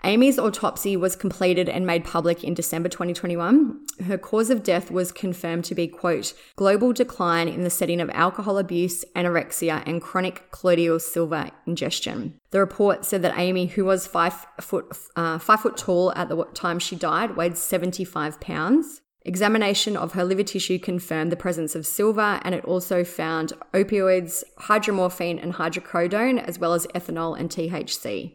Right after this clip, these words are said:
There was no evidence of cancer found in her body during the autopsy, you know, after she told people that she had stage five cancer.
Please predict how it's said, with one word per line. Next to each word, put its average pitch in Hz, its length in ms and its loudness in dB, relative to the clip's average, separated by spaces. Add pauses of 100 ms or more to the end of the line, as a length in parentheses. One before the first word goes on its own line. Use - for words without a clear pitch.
(160)
There 190 160 4
was 175 160 2
no 180 240 4
evidence 165 420 0
of 156 80 -14
cancer 147 480 -6
found 165 300 -2
in 165 80 0
her 180 100 -4
body 165 260 0
during 165 300 -2
the 160 80 -4
autopsy, 175 600 -2
you 226 120 2
know, 156 160 -4
after 160 300 -6
she - 160 -6
told 156 260 -4
people 165 260 -4
that - 160 -8
she - 120 -6
had 165 200 -6
stage 151 320 -6
five 156 280 -6
cancer. 208 480 -2